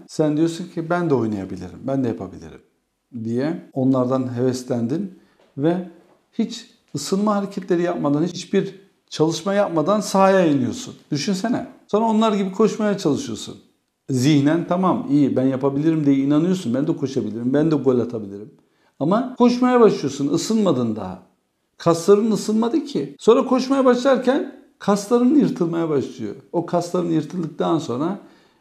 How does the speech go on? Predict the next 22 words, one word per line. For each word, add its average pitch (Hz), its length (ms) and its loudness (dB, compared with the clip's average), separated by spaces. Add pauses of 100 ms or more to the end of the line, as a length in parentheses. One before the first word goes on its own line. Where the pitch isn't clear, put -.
(240)
bir 143 240 4
ay, 113 200 -2 (500)
belki 120 280 -6
üç - 340 -4
ay 139 180 -4 (280)
bacağın 139 360 2
alçıya 135 440 0
alınıyor 147 400 0
ve 160 180 0
hiç 185 180 -4
hareket 139 300 -2
edemiyorsun 95 540 -6
bu - 40 -16
sefer. 92 260 -12
Yani 135 340 0
biraz 147 200 4
önce 139 240 0
dediğimiz 131 460 0
gibi 156 320 -2 (380)
"Kaş 185 260 2
yapayım" 110 400 -4
derken 190 640 0